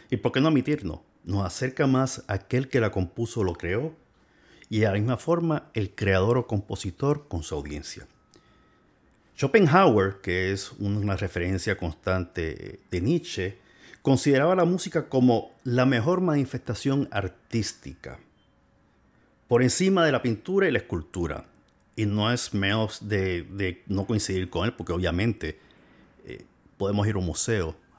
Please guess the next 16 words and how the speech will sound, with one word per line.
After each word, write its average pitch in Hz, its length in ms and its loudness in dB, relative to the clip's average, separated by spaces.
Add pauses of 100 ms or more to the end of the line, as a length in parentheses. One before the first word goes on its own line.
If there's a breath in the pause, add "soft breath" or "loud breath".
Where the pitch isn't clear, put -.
(100)
apreciar 113 580 -4
y 107 40 -2
recibir 95 340 -4
las 101 140 0
emociones 95 580 -2
de 90 80 -4
un 85 80 -2
cuadro. 92 520 0 (1080 loud breath)
Pero 120 160 2
a 123 40 2
diferencia 156 680 0
de 127 180 0
ese 143 300 0
cuadro 139 340 0
es 98 80 -6
que 110 360 -4